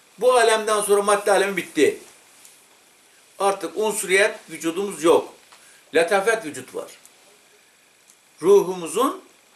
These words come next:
melekut aleminde, vahdaniyet aleminde Cenab-ı Allah'ın bir latif vücudu var. Orada Allah'ın elbisesini giyeriz.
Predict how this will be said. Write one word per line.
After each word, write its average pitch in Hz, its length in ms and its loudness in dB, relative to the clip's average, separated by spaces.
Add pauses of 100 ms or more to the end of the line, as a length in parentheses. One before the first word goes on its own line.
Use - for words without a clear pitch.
(280)
melekut 196 420 -4
aleminde, 147 800 0 (320)
vahdaniyet 196 640 -2
aleminde 156 840 0 (600)
Cenab-ı 170 440 -4
Allah'ın 151 880 -2
bir 156 160 -8
latif 143 300 -6 (220)
vücudu 120 360 -10
var. 82 140 -8 (1600)
Orada 220 500 2
Allah'ın 202 420 0
elbisesini 202 520 -2
giyeriz. 117 500 -4